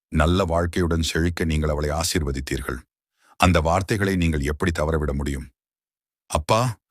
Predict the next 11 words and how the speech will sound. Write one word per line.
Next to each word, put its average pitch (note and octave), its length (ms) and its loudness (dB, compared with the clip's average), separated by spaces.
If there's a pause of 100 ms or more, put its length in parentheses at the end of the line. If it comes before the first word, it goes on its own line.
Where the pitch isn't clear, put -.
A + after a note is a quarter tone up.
(220)
மௌனத்தை F2 520 2
கலைக்க E2+ 420 0
நான் D#2+ 240 2
உங்களிடம் D2+ 440 0
கெஞ்சுகிறேன். D2 540 0 (460)
நீங்கள் D2 380 4
ஒரு E2 140 2
ராஜா, D2+ 420 0 (480)
ஒரு E2+ 200 4
மகளுக்கு D#2 480 2
தந்தை. C#2 360 -4